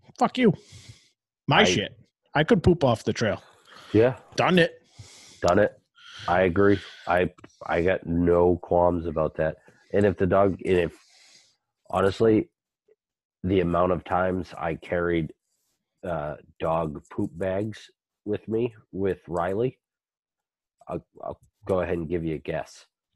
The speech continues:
Speaker 1: About zero.
Speaker 2: Yeah, exactly.
Speaker 1: Yeah.
Speaker 2: And if he
Speaker 1: There's
Speaker 2: did
Speaker 1: only
Speaker 2: shit
Speaker 1: been one instance where I've had to go back to the truck and find a plastic bag or something to fucking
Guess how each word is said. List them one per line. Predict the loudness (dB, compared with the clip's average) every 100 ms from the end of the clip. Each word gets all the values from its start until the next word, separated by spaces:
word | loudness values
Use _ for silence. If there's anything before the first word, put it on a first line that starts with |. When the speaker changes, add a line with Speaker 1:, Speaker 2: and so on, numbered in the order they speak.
| _ _ _ _ _ _ -4
Speaker 1:
About | -2 0 0 0
zero. | 0 0 -4 -10 _ -8
Speaker 2:
Yeah, | -2 -2 -2
exactly. | -10 -4 -4 -6 -18 -20 _ _ -10
Speaker 1:
Yeah. | -10 -10 _ _ _ _ _ _ _ _ _ _ _ -12
Speaker 2:
And | -8 -8 -8
if | -12 -12
he | -10
Speaker 1:
There's | 0 2
Speaker 2:
did | 4
Speaker 1:
only | 4 4
Speaker 2:
shit |
Speaker 1:
been | 4 4
one | 4 4 4
instance | 4 0 -2 -4 -2
where | -2
I've | -2
had | -2 -2
to | -4
go | -6
back | -4 -6 -4
to | -8
the |
truck | -6 -10 -10
and | -16 -10
find | -10 -10
a |
plastic | -10 -12 -10 -18 -12
bag | -10 -10 -10
or | -12
something | -10 -12 -12 -14 -14
to | -14 -14
fucking | -14 -14 -16